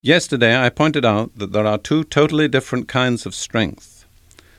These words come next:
One is a strength that the world understands and acknowledges. The other is the strength that the world knows nothing about. The strength that this world recognizes is represented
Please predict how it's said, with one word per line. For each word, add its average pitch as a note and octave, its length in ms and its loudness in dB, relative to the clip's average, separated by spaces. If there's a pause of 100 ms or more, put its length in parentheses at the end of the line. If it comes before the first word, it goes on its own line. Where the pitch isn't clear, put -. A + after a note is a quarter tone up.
(120)
One C#3 240 2
is C3+ 160 2
a A2 80 -2
strength - 600 -4
that G#2 120 -2
the G#2 100 -2
world C3 480 0
understands A2+ 960 -2 (140)
and A#2 160 0
acknowledges. A#2 880 -4 (720)
The - 140 -2
other A#2 320 2
is G2 160 -4
the G#2 80 -2
strength - 600 -4 (140)
that G#2+ 160 -2
the G#2 80 2
world A2+ 420 2
knows G#2+ 240 -2
nothing A2 300 -2
about. F#2 540 -6 (1000)
The A2 120 0
strength - 480 0
that A#2+ 180 -2
this D#3 240 0
world C3+ 260 4
recognizes F#2+ 1000 -4 (340)
is A#2 200 0
represented A#2 760 0